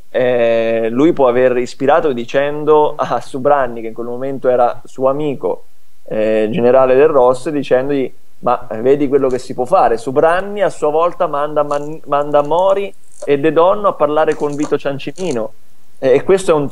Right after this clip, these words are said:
è un dato di fatto. Vito Ciancimino, sindaco, ex sindaco di Palermo, della stessa corrente democristiana, tra le altre cose, che era la rappresentanza della mafia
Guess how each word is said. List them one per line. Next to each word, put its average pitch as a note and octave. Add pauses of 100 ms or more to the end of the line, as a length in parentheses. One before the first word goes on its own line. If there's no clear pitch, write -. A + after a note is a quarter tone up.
è D#3
un C#3+
dato D#3+
di C3+
fatto. D3+
Vito D3
Ciancimino, E3
sindaco, F3+
ex E3+
sindaco D3+
di C3+
Palermo, G3 (260)
della F#3
stessa G3 (160)
corrente F3
democristiana, D#3+
tra A#2+
le A#2+
altre A#2
cose, A2+ (680)
che C3
era F#3
la C3+
rappresentanza C3
della C3+
mafia F#3+